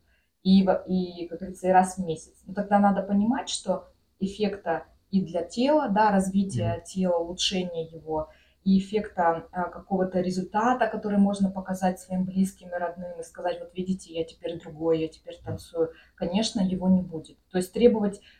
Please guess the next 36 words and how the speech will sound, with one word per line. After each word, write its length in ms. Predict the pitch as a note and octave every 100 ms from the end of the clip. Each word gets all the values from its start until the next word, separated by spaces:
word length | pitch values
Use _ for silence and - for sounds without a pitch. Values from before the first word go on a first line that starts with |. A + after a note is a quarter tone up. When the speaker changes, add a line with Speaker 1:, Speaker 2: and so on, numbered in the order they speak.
| _ _
Speaker 1:
от 160 | F#3+
себя 420 | - A3+ G3 G3+ F3
и 140 | -
от 160 | F3+ E3+
друг-, 300 | F#3+ F#3+ -
и 100 | F#3+
от 160 | F#3 F#3
тренера 360 | G3+ G3 F3 F3
рез-, 140 | F3 F3
результата, 600 | E3+ F#3 - F#3 F3 -
когда 280 | - F3
ты 140 | E3 F3
регулярно 480 | F3+ F#3 F3 E3+ E3
не 160 | E3
занимаешься, 720 | E3 F3+ G3+ E4 G4+ - - - _ -
это 160 | -
неправильно. 720 | B3+ G#3 - D#3 D3 D3 C#3 - _ _ _ _ _
Правильно, 440 | F#3+ A3+ C#4 D4
когда 240 | C#4 G3+ F#3+
ты 140 | F#3
занимаешься 600 | E3 F3+ E3+ E3+ - -
регулярно 760 | F3+ - E3 G3+ C4+ D4 B3 A#3+
и 80 | F#3+
поддерживаешь 720 | F3+ E3 F#3+ F#3+ - E3 E3
команду, 480 | - - F#3 B3 B3
в 80 | -
которой 320 | B3 A3+ A3
ты 140 | A3
занимаешься, 720 | G3 G3+ G3 G3 F#3+ - F#3+ _ _ -
но 100 | B3
вот 140 | B3+
это 160 | A3 G3+
два 200 | G3 G3+
раза 220 | G3+ F#3
в 100 | E3
неделю. 360 | D#3+ _ D3+